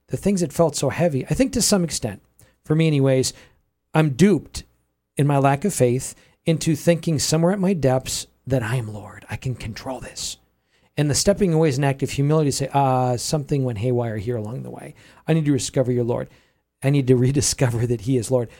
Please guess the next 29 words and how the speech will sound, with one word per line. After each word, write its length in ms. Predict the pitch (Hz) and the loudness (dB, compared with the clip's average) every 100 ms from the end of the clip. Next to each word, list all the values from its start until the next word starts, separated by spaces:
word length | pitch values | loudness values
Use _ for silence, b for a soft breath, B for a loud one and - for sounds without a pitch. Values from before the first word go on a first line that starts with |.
| b b - | b b 2
You 120 | 165 | 4
mentioned 380 | 170 196 - 180 | 4 2 2 0
that 80 | 151 | 2
your 120 | 139 | 0
productivity 920 | - 147 147 139 - - 151 131 135 | 0 2 2 0 -2 -2 0 0 0
increased 680 | 147 151 131 143 131 - - | -2 -2 -2 0 0 -2 -2
then, 240 | 131 120 | 0 0
and 120 | 123 123 | -2 -2
you, 80 | |
of 120 | 123 - | -2 -2
course, 260 | 135 120 | -4 -2
are 40 | 123 | -4
tracing 400 | - 131 - 123 | -2 -2 -2 -8
that 160 | 107 135 | -8 -6
you 60 | |
get 160 | 131 110 | -4 -4
home 320 | 131 127 123 - B B B | -2 -2 -4 -12 B B B
and 100 | 131 | 0
all 100 | 131 | 2
this 180 | 123 - | 0 -2
happens. 440 | 139 131 - - B B B B | -2 -4 -12 -16 B B B B
Now, 160 | 165 165 | 2 4
Andrew, 200 | 180 202 | 4 2
you 100 | 175 | 2
shared 220 | - 269 | 2 0
with 100 | 214 | 0
me 120 | 190 | 2
also, 580 | 160 170 - 156 139 139 - | 4 4 4 4 4 0 -2
um, 340 | 139 135 135 | 0 0 -4